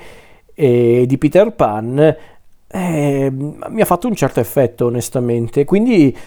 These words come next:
quando mi ricapita di riguardare quella scena, mm, io sono sempre lì quasi sulle lacrime, perché è davvero una scena che riassume tutta la storia di Peter Pan e,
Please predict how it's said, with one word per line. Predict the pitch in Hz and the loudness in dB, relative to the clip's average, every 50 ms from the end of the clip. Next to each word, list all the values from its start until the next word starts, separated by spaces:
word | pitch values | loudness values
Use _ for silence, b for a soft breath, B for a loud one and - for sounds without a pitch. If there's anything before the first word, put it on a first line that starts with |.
| B B | B B
quando | - 156 156 151 | 0 2 2 4
mi | 156 156 160 | 4 4 4
ricapita | 160 151 - 185 180 175 180 180 180 | 4 4 4 2 2 2 2 0 0
di | 165 160 | 0 0
riguardare | 160 156 147 160 160 156 - 180 170 160 | -2 2 4 4 2 4 2 2 2 2
quella | 156 165 160 160 175 | 2 2 2 2 2
scena, | 180 - - - 156 147 151 160 160 175 190 202 196 180 160 156 147 147 143 | 2 0 -2 0 4 4 4 4 6 6 6 6 6 6 6 6 6 4 2
mm, | 135 135 131 131 127 - - - | 0 0 -4 -6 -8 -10 -12 -4
io | 180 160 156 180 185 175 151 139 135 131 | 2 4 4 4 6 4 4 2 2 -2
sono | 127 143 135 | -2 -6 -2
sempre | - 151 135 - 147 139 | 0 0 2 2 2 2
lì | 135 139 156 | 2 2 2
quasi | 156 - 139 127 135 156 | 4 4 2 2 2 -2
sulle | 143 - 139 127 120 117 | -2 0 0 2 4 4
lacrime, | - - 135 127 - 127 123 123 117 | 4 4 2 0 -2 -4 -4 -4 -4
perché | 110 113 - 127 | -6 -2 -2 0
è | 127 | 2
davvero | 139 143 139 139 156 170 170 160 139 b b b b b b b b b | 2 2 4 4 4 6 6 4 2 b b b b b b b b b
una | 143 151 170 170 | 0 2 2 2
scena | 170 - 165 185 185 | 2 0 0 0 2
che | - 170 | 2 4
riassume | 151 147 135 - 160 160 147 | 2 2 0 0 0 0 0
tutta | - 180 175 - 156 | 0 -2 2 2 2
la | 147 | 2
storia | 147 - - 180 175 160 | 2 -2 -2 -2 0 0
di | 143 143 | -2 -4
Peter | - 160 196 208 202 | -4 0 0 0 0
Pan | - - 143 135 135 151 180 196 202 - - | 2 0 2 2 2 -2 -2 -2 -4 -4 0
e, | 160 185 240 330 - | 2 2 2 2 0